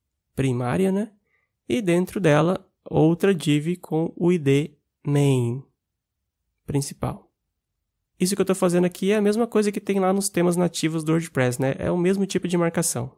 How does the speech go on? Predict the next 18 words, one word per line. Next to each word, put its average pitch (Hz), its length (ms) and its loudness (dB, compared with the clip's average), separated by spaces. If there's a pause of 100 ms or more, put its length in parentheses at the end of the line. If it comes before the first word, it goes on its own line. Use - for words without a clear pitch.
(680)
Aqui 151 240 0
dentro 196 440 4
nós 170 200 4
vamos 147 240 2
criar 135 300 2
um 131 80 0
container 208 680 2 (140)
para 139 160 0
que - 120 -4
o 147 60 4
nosso 135 320 2
conteúdo 135 460 -2
ele 127 160 0
fique - 280 -6
todo 131 240 -2
centralizado 127 640 0
na 156 140 0
página. 202 560 0